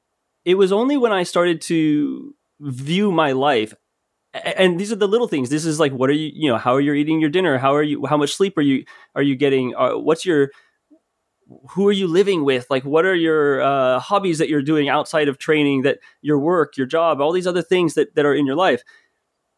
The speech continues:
You know, calling it the hidden training program doesn't change anything. It's still just everything else in your life. But what I, what it did for me, and what I think it does with, with the, with the athletes that I speak with, is it makes it kind of click a little bit better that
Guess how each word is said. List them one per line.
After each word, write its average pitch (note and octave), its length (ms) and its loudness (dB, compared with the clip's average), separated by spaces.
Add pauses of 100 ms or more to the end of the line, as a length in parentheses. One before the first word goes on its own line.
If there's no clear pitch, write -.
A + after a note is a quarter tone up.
(100)
You A3 140 2
know, D#3 100 4
calling C4+ 320 0
it G#3+ 80 -2
the F#3 60 -2
hidden F3+ 200 0
training A3+ 280 0
program D3 300 0
doesn't D#3+ 260 0
change E3+ 260 0
anything. G#2+ 320 0
It's D#3 180 -4
still F#3 220 0
just C3 280 -2
everything C3 260 0
else A#2+ 160 -2
in A#2 60 -6
your A#2 80 -4
life. C3+ 240 0 (240)
But D#3+ 80 0
what F3 180 -4
I, F3 260 0
what F3+ 140 -2
it E3 100 -10
did G#3+ 160 -2
for - 140 -2
me, F3+ 380 2
and D3 100 2
what E3+ 80 2
I D3+ 100 0
think G3+ 280 -4
it C3+ 120 -6
does D#3+ 240 2
with, D3+ 200 -2
with C#3+ 240 -4
the, B2 300 0
with B2+ 180 -4
the D3 100 -2
athletes D3+ 380 0
that - 100 -2
I C3 60 0
speak G3 300 -4
with, B2+ 220 0
is D3+ 120 -4
it E3 180 -2
makes G3 280 0
it - 140 -6 (120)
kind F#3+ 240 -4
of A2+ 140 -2 (180)
click - 400 0
a C#3+ 60 -8
little C#3+ 200 2
bit C3 180 -6
better C3 220 0
that C3 200 0